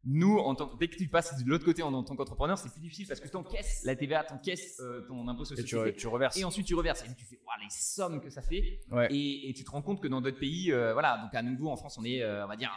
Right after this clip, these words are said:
Speaker 1: entre quarante, cinquante, soixante pour cent. Alors, ça dépend comment t'optimises. Et en France, on entend beaucoup ce truc. Tu peux vivre sur ta société. Et tu sais, le fameux, euh, euh, tu,
Speaker 2: Oui.
Speaker 1: tu, tu, tu fais passer un maximum de trucs. Mais moi, je me dis toujours, d'accord, mais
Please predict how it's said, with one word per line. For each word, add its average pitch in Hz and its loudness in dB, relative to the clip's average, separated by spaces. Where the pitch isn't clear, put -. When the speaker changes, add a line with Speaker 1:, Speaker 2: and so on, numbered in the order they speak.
Speaker 1:
entre 113 -8
quarante, 127 0
cinquante, 127 -12
soixante 120 -8
pour - -12
cent. 151 -4
Alors, 117 -4
ça - -12
dépend 117 -8
comment 123 -10
t'optimises. 127 -10
Et 101 -8
en 107 -2
France, 147 0
on 127 0
entend 117 -4
beaucoup 110 -8
ce 127 -6
truc. 160 2
Tu 147 -6
peux 135 -8
vivre 156 -8
sur 143 -8
ta 143 -2
société. 147 -8
Et - -8
tu - -16
sais, 147 -10
le 127 -4
fameux, 135 -2
euh, 110 0
euh, 117 -2
tu, 135 -6
Speaker 2:
Oui. 127 6
Speaker 1:
tu, 139 -4
tu, - -20
tu - -18
fais 151 -8
passer 139 -4
un 139 0
maximum 143 -4
de 135 2
trucs. 196 0
Mais 131 0
moi, 131 -4
je 131 0
me 139 -8
dis 135 -8
toujours, 143 -4
d'accord, 131 2
mais 120 0